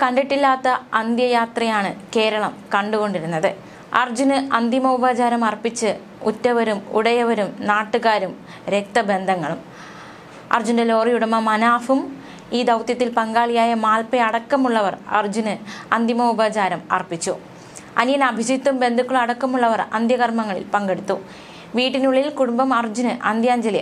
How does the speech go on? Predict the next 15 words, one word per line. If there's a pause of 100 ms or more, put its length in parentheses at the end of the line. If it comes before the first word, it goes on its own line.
(120)
അർപ്പിച്ചു. (460)
തുടർന്ന്
മൃതദേഹം
മുറ്റത്തെ
പന്തലിൽ (120)
പൊതുദർശനത്തിന്
വച്ചു. (720)
അർജുൻ്റെ
മൃതദേഹം
സംസ്കാരത്തിനായി
ചിതയിലേക്ക്
എടുത്തു. (680)
അച്ഛൻ്റെ
വരവ്
പ്രതീക്ഷിച്ചിരുന്ന